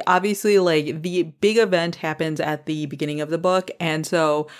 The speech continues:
the entire middle part that I'm in now, I'm probably, like, two-thirds of the way through the book right now, is just looking back on this family and what's happened in this,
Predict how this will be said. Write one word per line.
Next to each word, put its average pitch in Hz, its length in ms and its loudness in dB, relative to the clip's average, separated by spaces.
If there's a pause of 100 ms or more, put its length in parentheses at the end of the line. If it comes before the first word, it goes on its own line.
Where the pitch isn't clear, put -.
(240)
the 190 120 0
entire 185 920 0
middle 170 500 0
part 165 300 -2
that 165 100 0
I'm 160 140 -2
in 160 180 -4
now, 147 300 0
I'm 156 160 -2
probably, 160 240 -2
like, 147 180 -4
two-thirds 156 440 -4
of 143 80 -6
the 147 80 -2
way 147 120 -2
through 147 260 -8
the 139 60 -6
book 139 240 -6
right 139 160 -2
now, 131 300 0 (260)
is 190 200 0
just 180 260 2
looking 185 460 0
back 156 280 0
on 151 280 0
this 147 180 -4
family 147 540 -2
and 143 400 -4
what's 151 260 -2
happened 139 380 -6
in 139 220 -4
this, 135 280 -6